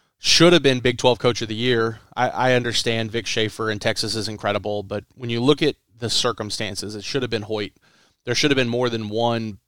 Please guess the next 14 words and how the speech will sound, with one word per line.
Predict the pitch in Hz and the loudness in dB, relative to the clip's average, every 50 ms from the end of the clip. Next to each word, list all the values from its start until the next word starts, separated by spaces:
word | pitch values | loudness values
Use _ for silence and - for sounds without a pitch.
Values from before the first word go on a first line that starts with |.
| _ _ | _ _
player | - 123 117 113 110 110 107 110 | -2 0 2 2 2 2 2 0
on | 107 104 | 0 0
the | 101 | 0
All | 92 110 110 110 | 0 0 0 0
Big | 117 107 98 | -2 -4 -4
twelve | - 107 98 98 92 | -4 -4 -4 -4 -4
team. | - 104 101 101 98 95 - _ _ _ _ _ _ _ _ _ _ _ _ _ _ _ _ _ _ | -6 -6 -6 -6 -8 -10 -14 _ _ _ _ _ _ _ _ _ _ _ _ _ _ _ _ _ _
Everything | 151 180 208 254 233 - - 190 165 147 - | 4 4 4 2 0 2 2 2 2 2 0
after | 123 120 123 139 - - 151 151 151 156 151 139 - _ _ _ _ 110 | 0 2 2 2 0 -2 -2 -2 -2 -4 -6 -8 -14 _ _ _ _ -2
the | 123 120 117 | 0 0 0
Big | 101 - 135 135 135 117 | 0 2 2 2 2 0
twelve | - - 127 127 120 | 0 2 2 2 2
tournament, | - 120 113 123 139 160 175 170 135 135 | 0 -4 -4 -2 -2 -4 -6 -6 -6 -6
which | 127 113 - - - | -6 -4 -4 -6 -6